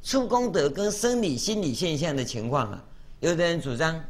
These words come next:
是一颗星，是同一个，那我想也无所谓；是两个，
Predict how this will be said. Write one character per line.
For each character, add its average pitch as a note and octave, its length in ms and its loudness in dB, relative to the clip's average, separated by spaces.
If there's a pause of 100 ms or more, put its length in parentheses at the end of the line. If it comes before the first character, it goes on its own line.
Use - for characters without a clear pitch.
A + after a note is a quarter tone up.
(420)
是 G3 220 2
一 F3+ 80 -2
颗 E3+ 180 0
星， E3 300 -2 (320)
是 - 100 -4
同 D3+ 280 0
一 G#3+ 80 4
个， F3 200 0 (460)
那 C#3+ 160 -8
我 D3 80 -2
想 D3 180 -6
也 G#2+ 120 -6
无 G2+ 180 -6
所 - 220 -10
谓； C3+ 140 -4 (580)
是 C4+ 100 0
两 G#3+ 300 4
个， D3 280 -2